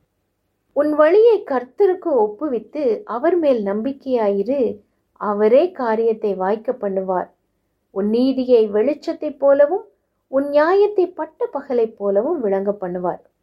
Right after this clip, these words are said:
சங்கீதம் முப்பத்தி ஏழு, ஐந்து, ஆறு. வெளியாக்கப்படாத மறைபொருளும் இல்லை,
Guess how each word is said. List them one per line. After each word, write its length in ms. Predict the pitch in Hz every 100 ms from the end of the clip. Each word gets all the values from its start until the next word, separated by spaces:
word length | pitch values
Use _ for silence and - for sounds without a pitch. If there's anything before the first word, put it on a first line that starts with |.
| _ _ _ _ _ _
சங்கீதம் 600 | - 208 214 233 233 214
முப்பத்தி 520 | 214 208 330 - 277
ஏழு, 600 | 226 220 240 214 277 - _ _ _
ஐந்து, 680 | - 208 240 269 262 392 - _
ஆறு. 440 | 185 180 185 196 _ _ _ _ _ _ _ _ _ _ -
வெளியாக்கப்படாத 920 | 202 226 262 262 262 262 240 247 269
மறைபொருளும் 760 | 254 220 247 277 277 277 277 262
இல்லை, 400 | 254 302 415